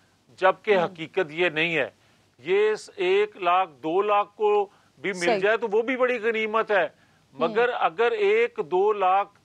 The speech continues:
Speaker 1: छोड़ दें, मैं एक करोड़ को ही मान लूं, तो किरण मुझे ये बताएं कि क्या उसने घी, आटा, दाल
Speaker 2: हम्म।
Speaker 1: के अलावा भी कोई चीज़ें,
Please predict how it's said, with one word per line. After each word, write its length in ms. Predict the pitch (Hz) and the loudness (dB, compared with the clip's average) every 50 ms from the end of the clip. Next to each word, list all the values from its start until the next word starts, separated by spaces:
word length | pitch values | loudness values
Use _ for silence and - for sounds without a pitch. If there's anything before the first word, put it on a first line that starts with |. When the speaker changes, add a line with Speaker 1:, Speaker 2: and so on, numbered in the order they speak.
| _ - | _ -12
Speaker 1:
छोड़ 320 | - 170 175 196 226 220 | -6 -2 0 0 0 0
दें, 200 | 190 196 202 202 | 0 -2 -4 -2
मैं 180 | 202 208 214 208 | -2 -2 0 0
एक 240 | 208 214 208 - - | 0 0 -2 -4 -4
करोड़ 280 | 202 202 220 240 262 247 | 0 2 2 2 2 0
को 140 | - 277 | -2 -4
ही 80 | 277 269 | -4 -2
मान 280 | 233 214 196 170 165 160 | 0 2 2 2 2 0
लूं, 300 | 165 160 160 170 190 196 _ _ _ _ _ _ _ _ | -2 -4 -4 -4 -6 -8 _ _ _ _ _ _ _ _
तो 80 | - 226 | -4 -4
किरण 380 | 226 - - 196 185 202 226 233 | -2 -2 0 2 2 2 2 0
मुझे 300 | 226 220 208 190 226 226 | 0 -4 -2 0 -2 -2
ये 200 | 208 208 226 233 | 0 0 0 0
बताएं 480 | 185 196 - - 180 170 175 196 202 | 0 0 0 4 4 4 4 2 -2
कि 160 | 180 - 233 | -4 -6 -6
क्या 340 | 202 - _ - 208 208 214 | -6 -6 _ 2 4 4 4
उसने 440 | 214 214 196 - - 190 202 214 220 | 4 2 0 -4 -8 -8 -4 -4 -4
घी, 720 | 180 143 113 107 120 143 165 180 190 185 175 170 180 196 - _ _ _ _ _ _ _ _ _ _ _ _ - | -4 -6 -14 -14 -8 -4 -2 0 0 0 0 -2 -4 -8 -12 _ _ _ _ _ _ _ _ _ _ _ _ -4
आटा, 760 | 180 170 170 180 175 - _ - 214 190 180 170 165 165 - - _ _ _ _ _ - | 0 0 0 0 -2 -6 _ -2 0 2 2 2 2 0 -2 -6 _ _ _ _ _ -18
दाल 440 | 123 110 165 156 156 165 180 196 | -8 -2 0 2 2 2 2 0
Speaker 2:
हम्म। 100 | 208 185 | -2 -4
Speaker 1:
के 200 | 165 220 202 185 | -4 -4 -2 -2
अलावा 380 | 180 170 175 185 202 226 240 240 | 0 0 0 0 2 2 0 0
भी 160 | 208 220 240 | -2 -4 -6
कोई 180 | 226 - 226 214 | -8 -8 -10 -10
चीज़ें, 560 | - - 190 190 180 190 233 226 226 220 214 | -8 -8 -8 -6 -2 0 0 0 0 -2 -6